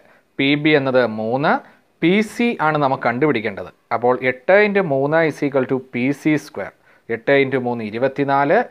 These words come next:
ഇരുപത്തിനാല് is equal to പി സി square. അപ്പോൾ പി സി is equal to root ഇരുപത്തിനാല് എന്ന് കിട്ടും. ഇപ്പോൾ പി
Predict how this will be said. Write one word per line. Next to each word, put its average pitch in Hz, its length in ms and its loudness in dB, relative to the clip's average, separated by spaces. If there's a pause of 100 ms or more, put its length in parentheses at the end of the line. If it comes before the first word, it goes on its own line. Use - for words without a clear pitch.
ഇരുപത്തിനാല് 143 600 0
is 131 140 -8
equal 120 240 -2
to 113 60 -6 (100)
പി 113 80 -8 (120)
സി 143 100 -2 (100)
square. 175 300 2 (380)
അപ്പോൾ 127 180 2 (120)
പി 143 120 2 (140)
സി 220 180 -2
is - 160 -8
equal 147 220 0
to 139 60 4 (120)
root 175 400 0
ഇരുപത്തിനാല് 131 640 0
എന്ന് 110 200 -6
കിട്ടും. - 220 -6 (760)
ഇപ്പോൾ 127 220 2 (180)
പി 120 100 -4